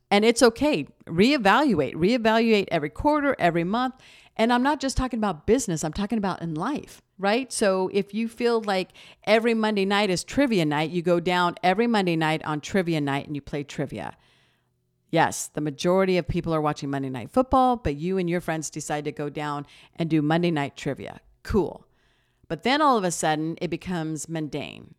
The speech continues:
"Oh, I gotta go down and do trivia on Monday night." And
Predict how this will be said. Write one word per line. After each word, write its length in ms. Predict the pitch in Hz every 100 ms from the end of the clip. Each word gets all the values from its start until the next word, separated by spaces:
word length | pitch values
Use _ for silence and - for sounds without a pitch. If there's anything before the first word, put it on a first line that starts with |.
| -
"Oh, 640 | 180 202 208 214 208 208
I 140 | 202
gotta 180 | 190 196
go 140 | 190 190
down 340 | 190 196 196
and 180 | 185 175 - - -
do 160 | 196
trivia 500 | 208 - 226 196 185
on 200 | 170 175
Monday 340 | 180 185 190 190
night." 600 | 202 185 165 151 - - - _ _ _ _ _ _ _
And 680 | 175 170 165 160 156 156 143